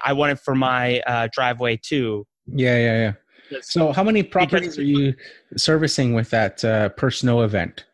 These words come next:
Speaker 2: So people can get an idea of, okay, so you said, uh,
Speaker 1: Ten.
Speaker 2: that, that brine mix.
Speaker 1: So
Speaker 2: Yeah, go
Speaker 1: we
Speaker 2: ahead.
Speaker 1: do ten, ten properties,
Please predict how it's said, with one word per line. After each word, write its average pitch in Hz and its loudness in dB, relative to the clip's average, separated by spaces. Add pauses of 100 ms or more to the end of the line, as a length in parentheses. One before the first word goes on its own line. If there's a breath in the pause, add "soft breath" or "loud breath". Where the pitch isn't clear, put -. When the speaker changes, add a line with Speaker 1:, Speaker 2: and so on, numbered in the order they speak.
(160 soft breath)
Speaker 2:
So - -2
people 131 0
can 123 2
get 117 0
an 110 2
idea 113 2
of, 101 -2 (300 loud breath)
okay, 123 -2
so - -4
you 113 2
said, 113 0
uh, 107 2
Speaker 1:
Ten. 107 2
Speaker 2:
that, 98 -2 (300)
that 107 -4
brine 107 2
mix. 107 0
Speaker 1:
So 196 2 (1500)
Speaker 2:
Yeah, 151 2
go - 0
Speaker 1:
we 214 4
Speaker 2:
ahead. 214 0
Speaker 1:
do 247 0 (140)
ten, 220 -2 (100)
ten 220 2
properties, 165 0